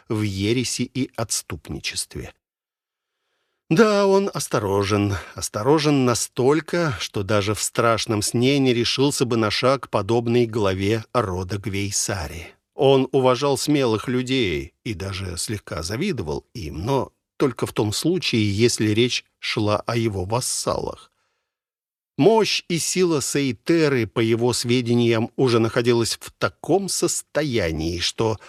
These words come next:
по мнению знающих народов Дари, завоевать их кому бы то ни было не представляется возможным. Отличный флот, подвижная армия. Один на один они сомнут любого, но в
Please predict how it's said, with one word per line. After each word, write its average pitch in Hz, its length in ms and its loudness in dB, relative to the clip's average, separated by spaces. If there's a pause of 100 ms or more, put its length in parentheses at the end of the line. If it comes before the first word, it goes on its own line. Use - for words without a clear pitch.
(160)
по 120 100 4
мнению 120 480 4
знающих 113 960 -2
народов 98 640 0
Дари, 80 440 -6 (600)
завоевать 117 680 2
их - 200 -2
кому 117 300 2
бы 92 120 -4
то 110 120 -2
ни 101 240 0
было 85 340 -2 (400)
не 117 140 2
представляется 117 800 -2
возможным. 120 1000 -2 (140)
Отличный 98 580 -4
флот, 135 540 0
подвижная 73 720 -8 (100)
армия. 156 560 2 (640)
Один 160 460 2
на 160 140 4
один 151 320 2
они 135 240 4
сомнут 135 480 2
любого, 131 520 2
но 110 300 2
в - 160 -12